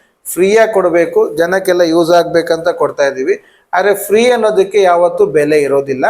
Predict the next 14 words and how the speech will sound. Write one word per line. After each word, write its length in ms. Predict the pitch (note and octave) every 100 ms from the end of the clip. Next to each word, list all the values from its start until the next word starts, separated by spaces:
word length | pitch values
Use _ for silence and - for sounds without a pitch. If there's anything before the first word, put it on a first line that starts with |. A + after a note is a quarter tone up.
| - - _ E3+
ಅದಕ್ಕೋಸ್ಕರ 520 | F#3+ G3+ G3+ G#3 G#3
ಒಂದ್ 200 | G3 -
ಚಿಕ್ಕ 280 | - _ A3+
ಚಾರ್ಜ್ 420 | - F3+ F3 F3
ಮಾಡ್ತಾ 320 | E3 D#3+ D3+
ಇದೀವಿ. 220 | C#3+ F#3+
ಆ 80 | F#3+
ಚಿಕ್ಕ 300 | - D#3 -
ಚಾರ್ಜ್ 340 | F#3 F3 E3
ಅಷ್ಟೇ. 540 | D3+ - G3 A#3+ - _ _
ನಮ್ಮ 200 | D#3 F3+
ವಿಡಿಯೋಗೆ 520 | E3+ D#3+ F3 F3 E3
ಲೈಕ್ 360 | D3+ C#3+ D#3+ F3+
ಮಾಡಿ, 340 | F#3 F3+ G#3+